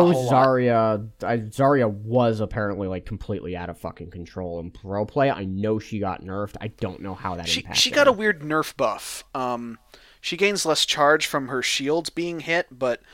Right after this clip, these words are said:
Speaker 1: her, her beam is more consistent now. Instead of, like, a,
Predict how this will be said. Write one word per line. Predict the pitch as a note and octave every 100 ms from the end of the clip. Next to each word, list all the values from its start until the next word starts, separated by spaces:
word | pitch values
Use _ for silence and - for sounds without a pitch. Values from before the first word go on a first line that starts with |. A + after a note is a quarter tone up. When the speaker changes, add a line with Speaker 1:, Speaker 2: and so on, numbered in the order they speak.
| - _ _
Speaker 1:
her, | - C#3+ C3+ _ -
her | C#3
beam | C3 A#2+ C#3 C#3+ E3+ F3+
is | C3+
more | C#3+
consistent | C#3 B2 - D3 - D#3
now. | E3+ F#3+ F#3+ _ _ _ _ -
Instead | - F3+
of, | E3+
like, | D3+ D3+
a, | C#3